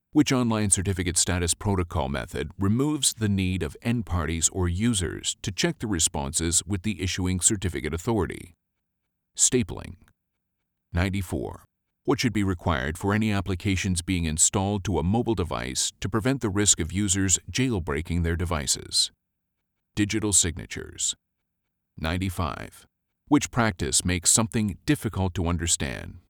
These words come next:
Obfuscation. Ninety-six. Which type of certificate is a digital public key document that can be applied to a domain and subdomains?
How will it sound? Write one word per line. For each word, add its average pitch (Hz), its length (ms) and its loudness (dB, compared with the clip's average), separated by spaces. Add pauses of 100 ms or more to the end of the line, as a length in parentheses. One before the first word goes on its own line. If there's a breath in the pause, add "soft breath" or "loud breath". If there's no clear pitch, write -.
(800)
Obfuscation. - 1000 -2 (1000)
Ninety-six. - 880 -2 (480)
Which 95 200 0
type 104 180 0
of 92 100 0
certificate 87 720 0
is 101 140 2
a 95 80 2
digital 117 420 0
public 104 380 -2
key - 200 -6
document 67 600 -4 (120)
that 98 140 0
can 98 140 0
be 98 140 0
applied 107 500 0
to 85 140 0
a - 20 2
domain 90 640 0
and 110 200 -2
subdomains? 67 1000 -2